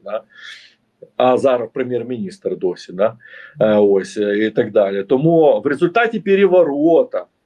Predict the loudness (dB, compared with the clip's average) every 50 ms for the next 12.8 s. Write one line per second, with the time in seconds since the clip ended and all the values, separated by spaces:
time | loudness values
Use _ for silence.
0 | _ _ _ _ _ -4 -2 2 4 4 2 2 0 -4 -4 -2 -2 -2 -4 -4
1 | -2 -4 -4 -4 -4 -4 -2 0 0 0 0 0 -2 -6 -8 -8 -6 -4 0 2
2 | 4 4 4 2 2 2 2 4 4 4 2 2 2 0 -2 -4 -8 -14 -20 _
3 | _ _ _ _ _ -10 -8 -8 -4 -2 0 0 0 0 -2 -4 -4 -4 -4 -4
4 | -4 -6 -6 -6 -10 -10 -10 -10 -8 -10 -6 0 0 0 0 0 -4 -6 0 2
5 | 4 4 6 4 4 2 -2 -10 -20 -20 -20 -20 -16 -8 -6 -4 -4 -4 -2 0
6 | 0 2 2 2 0 -2 -4 -4 -4 -4 -6 _ _ _ _ _ _ _ _ _
7 | -8 -2 0 2 4 4 2 2 0 -4 -6 -6 -6 -8 -4 -2 0 0 0 0
8 | -2 -4 -2 0 2 4 4 4 2 2 2 2 2 0 -2 _ _ -8 -2 0
9 | 2 2 2 0 -4 _ _ _ _ _ _ _ -14 -6 0 0 2 2 2 0
10 | 0 -2 -6 -6 -2 0 0 0 0 0 -2 0 2 2 2 0 -2 -6 -6 -2
11 | 0 0 0 0 -2 -6 -2 -2 -2 -2 -2 -8 -10 -8 -4 -4 -4 0 0 0
12 | 0 0 -2 -4 -10 -12 -8 -2 -2 0 -2 -2 -4 -10 -16